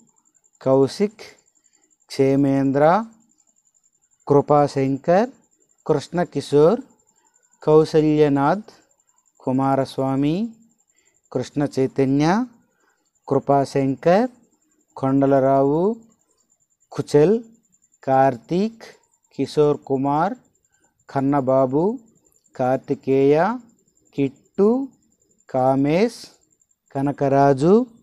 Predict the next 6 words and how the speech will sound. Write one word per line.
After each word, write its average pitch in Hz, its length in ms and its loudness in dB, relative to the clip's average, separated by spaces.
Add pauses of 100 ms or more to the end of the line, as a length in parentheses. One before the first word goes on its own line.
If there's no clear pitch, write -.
(380)
కబీర్, 139 540 2 (640)
కేతన్, 143 560 4 (680)
కోమల్, 143 580 2 (840)
కృష్ణవర్మ, 139 800 0 (800)
క్షమాకర్, 139 760 0 (720)
కాంతి 151 500 -2